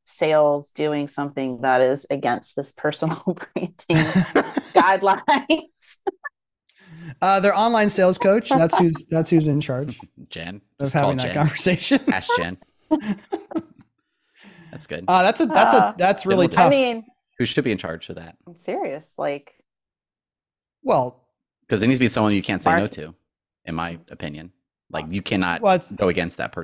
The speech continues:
Speaker 3: person.
Speaker 1: marketing leadership? Is it sales leadership? Is
Speaker 2: Listen,
Speaker 1: it
Speaker 2: to me, this is one of the rules. I mean, if you work in a big companies, th-, then, then this isn't a hard question, 'cause let's be <laughs> honest, and most, the larger your company gets, people generally are more okay with being jerks to each other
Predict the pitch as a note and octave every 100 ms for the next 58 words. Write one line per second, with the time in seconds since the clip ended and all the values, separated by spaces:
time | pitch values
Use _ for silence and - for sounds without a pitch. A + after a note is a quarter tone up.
0 | E3 E3+ D#3+ F3+ F#3 F3 E3+ E3+ E3+ E3
1 | C#3+ - - E3 D#3+ D#3 D3+ E3 D3+ F#3
2 | D#3 D3 C#3+ - - G3 G3 F3+ F3 E3
3 | E3+ D3+ D#3 D#3 D3 C3 - E3+ E3+ A3
4 | F3+ E3 D#3 C3+ C3+ B2 C3+ A#2+ B2 A#2+
5 | A2+ C3 _ C#3+ C#3 B2+ B2+ B2 A#2+ C3
6 | B2+ C#3 B2 A#2+ G#2+ A2 A2 G#2+ - A2
7 | A2 G#2+ _ _ _ _ _ _ _ C#3+
8 | - C3 A#2+ C3 - C#3+ E3 C#3 - E3+
9 | D3+ E3 E3+ E3 C#3+ C#3 C#3 B2+ C3+ -
10 | - C#3+ C3 B2 C3 B2+ A#2 A2+ A#2 A#2
11 | A#2 A#2 _ A#2+ A2+ A2 G#2+ - G2+ F#2+
12 | F2 F2 - G#2 F2+ F2 F2 E2+